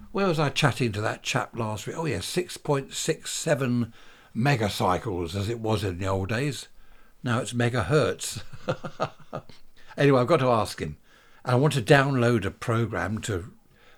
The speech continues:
program one of my radios, a bit of software. And he said, "You must run it through this thing to check for virus and stuff." And it comes up, "Alert, warning, warning." Not,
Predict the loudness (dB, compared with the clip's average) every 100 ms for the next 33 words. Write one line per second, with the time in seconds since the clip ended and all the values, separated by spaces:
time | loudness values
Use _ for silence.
0 | _ 4 4 6 4 4 4 4 2 0
1 | -2 -2 -2 -2 -2 -2 -2 4 4 2
2 | -4 -4 -4 -8 -14 -20 -20 -20 -20 -12
3 | -4 0 0 2 2 4 2 2 6 6
4 | 4 0 -2 0 -2 -6 -4 -4 -4 -8
5 | -12 -20 -18 -10 -8 0 0 0 -4 -2
6 | -2 -6 -20 -8 2 4 4 0 -2 -6
7 | -8 -6 -4 -4 -4 0 0 2 -2 0
8 | 2 4 2 -2 -8 4 8 8 4 -6
9 | -6 2 4 4 2 -4 -8 -8 -6 -6